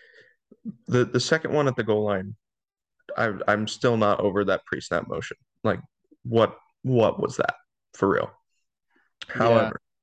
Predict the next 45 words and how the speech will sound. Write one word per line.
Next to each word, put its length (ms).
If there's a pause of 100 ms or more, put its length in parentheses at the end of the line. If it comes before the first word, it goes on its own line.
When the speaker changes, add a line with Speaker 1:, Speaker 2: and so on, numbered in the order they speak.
(160)
Speaker 2:
that, 240
I 60
mean, 260 (260)
I, 140
I, 300 (120)
I 120
think 400
that 220 (220)
the 380
offense 560
is 140
definitely 500
designed 680 (140)
for 100
K 240
J 180
Jefferson, 520 (200)
you 100
know, 300
like, 220
Speaker 1:
Right. 100 (180)
Speaker 2:
that, 280 (320)
that 200
is 120
a 80
play 300
call 260
where 160
if 80
K 180
J 180
Jefferson 460
is 120
your 100
quarterback, 560 (460)
maybe 540
he 160
keeps 280
it, 120
maybe 260
you 140
run 180
a 80
different 280
play. 220